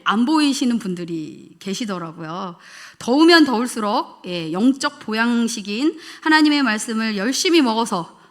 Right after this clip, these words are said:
예, 영적 기력을 북돋우고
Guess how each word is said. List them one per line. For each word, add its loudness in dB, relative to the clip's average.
예, -4
영적 -4
기력을 -4
북돋우고 -8